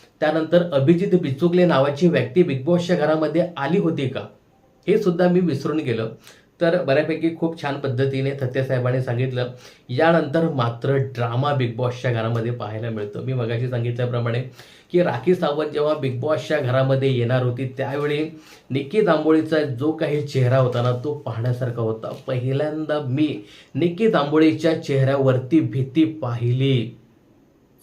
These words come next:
जबरदस्त. म्हणजे अक्षरशः तो प्रोमो, अ, सॉरी, निक्की आपल्या काय तिचं नाव, राखी सावंतची एंट्री जोपर्यंत होत नव्हती तोपर्यंत अक्षरशः घाम फुटायचा बाकी होता.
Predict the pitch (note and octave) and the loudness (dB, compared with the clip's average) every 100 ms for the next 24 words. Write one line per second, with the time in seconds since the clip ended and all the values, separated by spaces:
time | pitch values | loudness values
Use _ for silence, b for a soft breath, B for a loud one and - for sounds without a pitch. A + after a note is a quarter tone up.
0 | - B2 A#2+ B2+ C#3+ B2+ - C3+ C3 - | -4 -2 0 0 0 0 0 2 2 2
1 | - b b b B2+ C#3 F3+ G3+ C#3+ C3 | -10 b b b -2 4 4 4 -2 -2
2 | F3 F3 E3+ F3+ F#3 F3 - F3 F3 - | 4 4 4 2 2 0 0 0 0 -4
3 | C#3+ C#3 D#3 D#3 B2 B2+ B2 A#2 - C#3 | -4 0 0 0 -2 -2 0 -2 -2 0
4 | B2 - B B B B2 B2+ C3+ E3 C3 | 0 -4 B B B -6 -4 -2 0 0
5 | A#2+ C3+ C3+ D3+ E3 D#3 D#3+ D#3+ C3+ B2 | 0 -2 -2 -2 -4 -2 0 2 0 2
6 | F#3 E3 D3+ D#3+ D#3 F3 F3+ C#3+ C#3 D3+ | 2 4 4 2 2 2 2 2 -2 2
7 | E3+ C3 D3+ D#3 D#3 D3+ C3+ D#3 A2+ A#2+ | 2 2 0 0 2 0 2 0 0 0
8 | D3+ - C#3 B2+ C#3+ D3+ E3 B B B | 0 0 -2 -2 -4 -8 -8 B B B
9 | D3+ E3+ E3 D#3+ D#3+ E3 E3+ F3+ F3 - | 0 2 4 2 2 4 6 6 2 -6
10 | - C3 - F3+ F3+ F3+ F#3+ F3 B2 - | -10 -10 2 4 4 2 -2 -2 -6 -8
11 | C#3 E3+ F#3 F3 E3+ F3+ F3 F3 C3+ C3+ | 0 2 4 2 6 6 6 2 2 2
12 | D#3 B2 A2+ | 2 2 -2